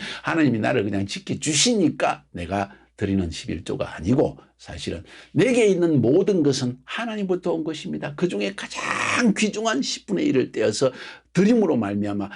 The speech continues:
나의 신앙 고백을 드리는 것입니다. 하나님이 내게 모든 것을 주셨는데 그중에 십의 일조만 하나님께 바침으로 말미암아 이게 나의 신앙 고백입니다. 내게 있는 모든 것은 하나님이 주셨습니다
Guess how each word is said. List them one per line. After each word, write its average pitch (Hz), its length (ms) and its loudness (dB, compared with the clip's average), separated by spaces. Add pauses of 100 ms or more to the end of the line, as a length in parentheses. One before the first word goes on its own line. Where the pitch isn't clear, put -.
나의 208 280 2
신앙 226 400 -2
고백을 233 480 0
드리는 135 380 0
것입니다. 98 480 -6 (100)
하나님이 247 880 -2 (160)
내게 156 280 0
모든 175 380 2
것을 190 320 2
주셨는데 147 580 -2
그중에 311 360 -2
십의 - 340 -4
일조만 220 640 -2
하나님께 151 680 0
바침으로 190 520 0
말미암아 117 560 -2 (240)
이게 254 180 2
나의 254 280 0
신앙 247 340 0
고백입니다. 220 640 -2
내게 147 300 4
있는 208 320 2
모든 302 320 0
것은 214 260 -2
하나님이 147 440 -6
주셨습니다 127 500 -6